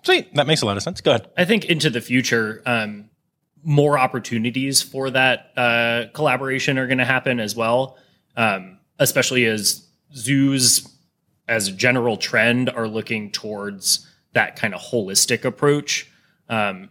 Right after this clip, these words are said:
Speaker 2: so we are looking at nutrition, we're looking at enrichment, we're looking at habitat and environment, we're looking at, um, social interactions, all of that stuff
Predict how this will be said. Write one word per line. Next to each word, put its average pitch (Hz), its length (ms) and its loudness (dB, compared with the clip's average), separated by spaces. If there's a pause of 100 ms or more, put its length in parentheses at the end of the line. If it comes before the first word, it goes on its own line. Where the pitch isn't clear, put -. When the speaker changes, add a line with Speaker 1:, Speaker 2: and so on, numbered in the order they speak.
Speaker 2:
so 123 200 0
we 113 160 -4
are 127 220 4
looking 107 380 0
at 101 320 0 (840)
nutrition, 123 760 -2
we're 117 140 -6
looking 117 540 0
at 107 460 0
enrichment, 117 640 -6
we're 113 140 -8
looking 117 380 -2
at 107 400 -4 (140)
habitat 120 600 0
and 113 120 -6
environment, 98 640 -6 (480)
we're 113 100 -2
looking 117 440 2 (100)
at, 104 580 0
um, 101 600 -8 (420)
social 156 460 0
interactions, 95 880 -12 (340)
all 160 300 6
of 131 100 0
that 117 220 2
stuff - 520 -4